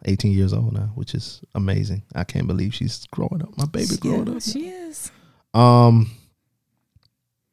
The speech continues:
Speaker 1: yeah, it says she had on, her look was paired with, what's, what did she have on? She had on a, a, a, a, a leopard,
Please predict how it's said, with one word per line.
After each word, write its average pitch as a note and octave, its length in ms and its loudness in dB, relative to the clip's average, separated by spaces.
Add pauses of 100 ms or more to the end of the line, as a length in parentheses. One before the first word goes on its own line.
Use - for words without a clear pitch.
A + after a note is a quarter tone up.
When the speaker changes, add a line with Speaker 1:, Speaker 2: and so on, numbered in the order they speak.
Speaker 1:
yeah, G2+ 180 0
it - 20 2
says F#2+ 220 4
she A2 140 2
had G#2+ 200 6
on, G2 240 4
her A#2 120 6
look A2+ 220 8
was G#2+ 120 0
paired A#2 340 6
with, G2+ 180 -2 (200)
what's, - 240 -2
what D4 120 0
did F3 60 6
she A2+ 140 4
have F#2 240 4
on? E2+ 180 -2 (360)
She - 120 2
had G3 100 8
on C#3+ 120 8
a, G#2+ 80 6 (120)
a, G2+ 280 2
a, F2+ 260 2 (220)
a, F2+ 220 0
a E2+ 100 0
leopard, A#2 360 6